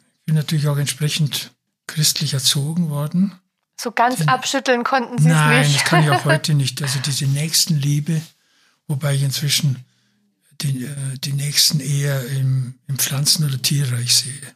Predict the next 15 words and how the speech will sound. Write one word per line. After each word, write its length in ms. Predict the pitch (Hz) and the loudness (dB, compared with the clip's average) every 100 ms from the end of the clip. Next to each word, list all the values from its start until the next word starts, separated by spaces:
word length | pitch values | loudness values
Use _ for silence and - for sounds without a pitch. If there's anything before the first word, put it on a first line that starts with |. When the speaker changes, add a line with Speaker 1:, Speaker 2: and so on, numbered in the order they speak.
| _ _ | _ _
Speaker 1:
Kann 160 | - 147 | -2 0
nichts 140 | 135 - | 2 0
dafür, 400 | - 170 127 123 _ - | 0 0 -4 -6 _ -18
weil 80 | - | -4
die 80 | 139 | 0
Menschen 520 | 139 131 - 127 123 | 2 2 0 -2 -6
einfach 260 | 139 - 135 | -12 -12 -6
so 580 | - - - - - 165 | -4 -4 -4 -4 -4 -4
viel 300 | - 147 139 | -4 -4 -4
enttäuscht 520 | 131 - 131 - - | -6 -6 -6 -6 -8
haben. 100 | - _ _ _ - | -16 _ _ _ -2
Speaker 2:
Aber 300 | 269 240 220 | 0 2 0
Sie 200 | 214 202 | -2 -4
haben 160 | 214 214 | -2 2
auch 260 | 196 196 | 0 -2